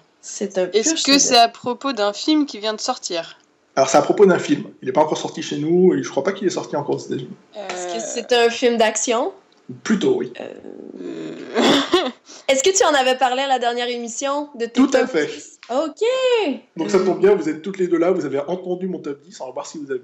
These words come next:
Speaker 3: bien suivi. <laughs>
Speaker 2: Euh, le film, euh... Merde, comment ça... Comment il s'appelle maintenant ? À l'intérieur du corps humain, là, tu sais ?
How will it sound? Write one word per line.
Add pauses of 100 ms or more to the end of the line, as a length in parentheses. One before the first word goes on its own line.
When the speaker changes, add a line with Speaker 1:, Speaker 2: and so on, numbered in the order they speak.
Speaker 3:
bien
suivi. (280)
<laughs> (760)
Speaker 2:
Euh,
le
film,
euh... (240)
Merde,
comment
ça... (100)
Comment
il
s'appelle
maintenant ? (220)
À
l'intérieur
du
corps
humain,
là,
tu
sais ?